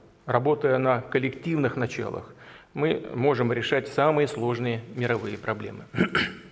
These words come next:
Наша линия на обеспечение глобальной безопасности и стабильности, противодействие новым вызовам, угрозам,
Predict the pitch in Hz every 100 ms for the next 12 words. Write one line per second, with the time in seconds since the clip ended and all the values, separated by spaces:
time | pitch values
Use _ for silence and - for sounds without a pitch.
0 | - - - _ _ - - 147 156 147
1 | 143 131 135 127 - - - 127 123 -
2 | 131 123 127 123 135 123 113 117 117 135
3 | - 117 123 107 127 131 139 104 - -
4 | - - - - - 123 139 151 139 -
5 | 139 135 123 139 147 127 127 135 110 131
6 | 151 120 113 113 120 123 156 131 120